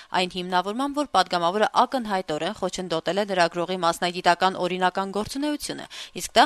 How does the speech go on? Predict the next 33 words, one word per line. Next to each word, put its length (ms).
համապատասխանում 720
է 80
քրեական 540
օրենսգրքի 480
հարյուր 320
վաթսուն 400
չորսերորդ 640
հոդվածին։ 500
Հետքը 320
հաղորդմանը 480
կցել 320
էր 80
նաև 260
հեռախոսով 680
լրագրողի 560
հարցինի 400
պատասխան 560
Ռուբեն 320
Հայրապետյանի 560
հայհոյանքների 760
ձայնագրությունը։ 800
Սակայն, 420
ինչպես 380
տեղեկացանք 640
Հետքի 300
խմբագիր 600
Էդիկ 300
Բաղդասարյանից, 800
հատուկ 320
քննչական 560
ծառայությունը 640
մերժել 480
է 60